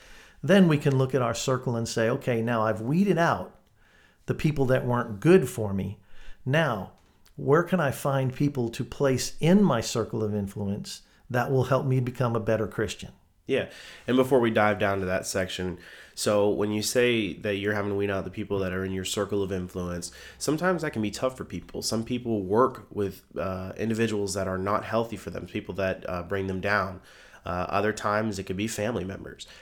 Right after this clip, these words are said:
Speaker 2: How do you, um, when you're in that position, also, the other thing is, is that people are uncomfortable doing that. So God might lay it on your heart and say,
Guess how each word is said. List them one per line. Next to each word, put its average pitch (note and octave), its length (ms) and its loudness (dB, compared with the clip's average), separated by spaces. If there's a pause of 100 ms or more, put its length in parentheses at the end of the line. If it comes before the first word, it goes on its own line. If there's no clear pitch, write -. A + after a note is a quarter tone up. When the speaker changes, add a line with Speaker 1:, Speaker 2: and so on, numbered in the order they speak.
(140)
Speaker 2:
How C3 240 2
do F#3 80 2
you, D3+ 480 -2
um, G2+ 460 -2 (480)
when - 460 -2
you're A#2+ 100 2
in C#3 180 0
that D3+ 180 0
position, G2 460 -4
also, G2+ 540 2
the G2 100 0
other F#2+ 120 0
thing F#2 240 -6
is, F#2+ 260 -4
is G2 200 -6
that G2 180 -4
people C#3+ 280 -4
are C3+ 160 0
uncomfortable G#2+ 480 -4
doing G2 240 -2
that. F2 180 -8
So G#2 300 0 (340)
God C#3 240 2
might G2+ 240 0
lay G#2 140 2
it G2 60 2
on F#2+ 100 0
your F2+ 140 -2
heart A#2 300 0
and F#2+ 120 -6
say, F2+ 380 -4